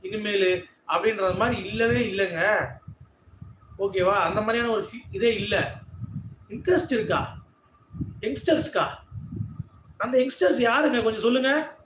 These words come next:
யங்ஸ்டர்ஸ் நிஜமே பாக்குறாங்களா? அப்படியா? Really? அப்படியா? யாராவது பாக்குறீங்களா அப்படி?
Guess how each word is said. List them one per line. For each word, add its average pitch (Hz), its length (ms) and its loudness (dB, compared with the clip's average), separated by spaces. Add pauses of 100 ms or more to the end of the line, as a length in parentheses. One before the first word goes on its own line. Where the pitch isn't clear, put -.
(1900)
யங்ஸ்டர்ஸ் 269 400 2
நிஜமே 285 260 6
பாக்குறாங்களா? 214 680 4 (1700)
அப்படியா? 247 640 2 (2250)
Really? 330 680 6 (4000)
அப்படியா? 302 300 4
யாராவது 269 260 4
பாக்குறீங்களா 269 340 4
அப்படி? 190 440 0